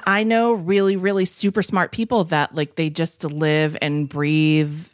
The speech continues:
reality T V and they love it so much and they have really fascinating scholarly takes on it. But it's just, it's not for me at this time. And especially where, like, I worked in that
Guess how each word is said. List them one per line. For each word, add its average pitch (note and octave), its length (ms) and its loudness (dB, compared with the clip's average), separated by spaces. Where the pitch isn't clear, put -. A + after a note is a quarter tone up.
reality D3 600 2
T D3+ 180 -6
V D#3+ 220 0
and D3+ 120 0
they C3 100 2
love D3+ 220 0
it - 140 -4
so D3+ 100 -2
much D#3 480 0
and C#3 380 0
they E3+ 80 4
have D#3 140 2
really D3+ 480 2
fascinating D3 680 0
scholarly C#3+ 680 0
takes - 360 -4
on D3+ 160 0
it. E3+ 180 0
But A#2+ 180 0
it's - 140 -6
just, - 300 -4
it's A#3 180 -2
not B3+ 180 0
for E3+ 240 -2
me D3+ 540 2
at D#3 140 -2
this - 240 -8
time. C#3+ 480 0
And A#3 160 -4
especially A#3+ 380 2
where, D3+ 200 2
like, C#3 160 0
I C3+ 120 2
worked C3+ 500 -4
in C3+ 140 0
that G2+ 200 0